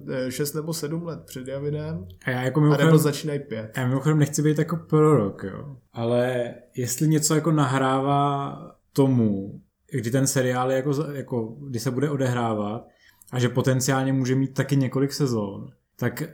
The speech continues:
Speaker 2: nejpodobnější člověk, který by mohl hrát jako mladou Carrie Fisher, je aktuálně milý Bobby Brown. Neboli,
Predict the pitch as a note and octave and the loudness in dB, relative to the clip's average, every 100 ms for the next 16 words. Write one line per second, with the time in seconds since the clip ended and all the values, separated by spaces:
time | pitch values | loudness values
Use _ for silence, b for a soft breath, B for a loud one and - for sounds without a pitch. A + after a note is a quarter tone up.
0 | - B2+ C3 E3 E3 F3 E3 - - - | -6 -2 2 4 4 4 0 -6 -6 0
1 | D#3 B2 A2+ A#2+ A#2+ A#2 B2 A#2+ A#2+ B2 | 2 2 2 0 2 0 -2 -2 -2 -2
2 | B2+ B2 C#3 C3 B2 A#2+ C3 C3+ C3+ B2 | -4 -4 -2 -2 -2 2 0 0 0 -2
3 | C3 B2+ - G2+ F#2 G2+ C3 _ _ _ | -2 -6 -4 -6 -6 -12 -16 _ _ _
4 | C3 A#2 - A#2 A#2+ A#2+ A#2+ A2+ A2 A#2 | -8 -6 0 2 4 4 4 2 2 0
5 | A#2 G#2+ G2+ G#2 _ _ - B2 A2 A#2+ | 0 -2 -4 -10 _ _ -8 -4 2 4
6 | A#2+ A#2+ C3+ | 4 2 -4